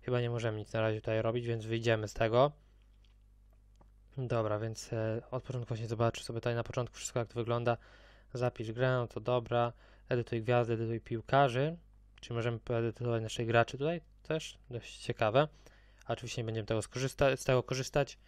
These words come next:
Mam sześćdziesiąt osiem overall, to znaczy, że będziemy od razu skła-, w pierwszym składzie, wiadome. Moja gwiazda, rozwój zawodnika, tu właśnie co tutaj mamy?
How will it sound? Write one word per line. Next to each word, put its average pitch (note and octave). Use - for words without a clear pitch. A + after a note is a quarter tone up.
Mam C3+
sześćdziesiąt D#3+
osiem D#3
overall, C#3
to C3+
znaczy, C3+
że C3
będziemy C3
od B2+
razu B2+
skła-, B2+
w -
pierwszym C3+
składzie, A#2+
wiadome. A2+
Moja A#2
gwiazda, A#2
rozwój A#2+
zawodnika, A#2+
tu -
właśnie A#2+
co -
tutaj A#2+
mamy? C3+